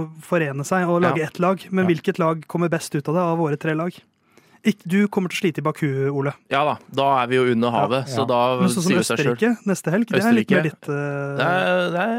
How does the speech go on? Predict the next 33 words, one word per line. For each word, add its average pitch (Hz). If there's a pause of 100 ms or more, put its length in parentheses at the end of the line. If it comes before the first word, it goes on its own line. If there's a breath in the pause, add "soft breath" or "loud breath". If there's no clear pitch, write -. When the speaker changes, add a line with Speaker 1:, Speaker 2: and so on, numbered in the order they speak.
(240)
Speaker 2:
er -
litt 226
Speaker 1:
Ja. -
Speaker 2:
mer 190
mitt 185
lag, 180
men, 190
eh, 185
det 175
kommer 185
litt 190
an 127
på 165
hvilken 139
kontroll 131
de 131
går 117
for, 143
tenker 160
jeg. 107
Speaker 3:
Ja. 151
Speaker 2:
Hvis 147
de 160
har 123
noen 127
signalproblemer, 117
så 139
kan 117
det 120
bli 110
litt 107
krise. 120
Speaker 1:
Ja, 151